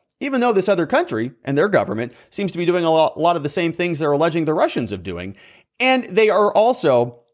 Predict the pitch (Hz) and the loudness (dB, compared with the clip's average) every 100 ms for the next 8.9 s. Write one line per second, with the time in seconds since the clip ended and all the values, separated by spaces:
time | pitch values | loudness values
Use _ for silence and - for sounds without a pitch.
0 | _ 113 123 131 131 131 131 _ _ _ | _ -4 0 2 2 0 -8 _ _ _
1 | _ _ _ _ _ - 220 240 175 113 | _ _ _ _ _ -8 -2 0 0 0
2 | 120 _ - 123 117 113 113 _ _ _ | -6 _ -8 -4 0 -2 -4 _ _ _
3 | _ _ _ _ _ _ _ _ 196 202 | _ _ _ _ _ _ _ _ -2 2
4 | 156 147 131 117 113 110 107 98 90 95 | 2 2 0 2 2 0 -2 -4 -4 -6
5 | - 92 - - - - 175 185 - 175 | -4 -4 -6 -14 -18 -2 0 2 2 2
6 | 147 165 147 - 190 180 175 151 135 135 | 2 0 0 -2 2 2 2 0 -2 -4
7 | 143 127 127 131 - _ - 170 135 208 | -2 -2 -2 -6 -12 _ -2 0 2 2
8 | - 180 190 175 147 123 110 107 | 2 2 4 2 -2 0 0 0